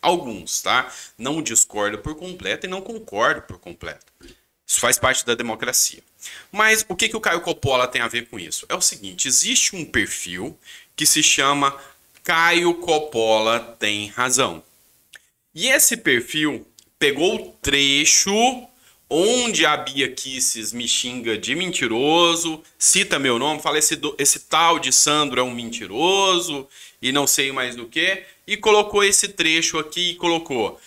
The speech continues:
"A deputada Bia Kicis vem sendo atacada injustamente." E colocou, é, aqui, ó, décimo quarto salário,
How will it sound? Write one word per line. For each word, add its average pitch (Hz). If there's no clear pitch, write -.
"A 92
deputada 160
Bia 131
Kicis 202
vem 151
sendo 165
atacada 139
injustamente." 143
E 233
colocou, 247
é, 120
aqui, 135
ó, 104
décimo 156
quarto 135
salário, 175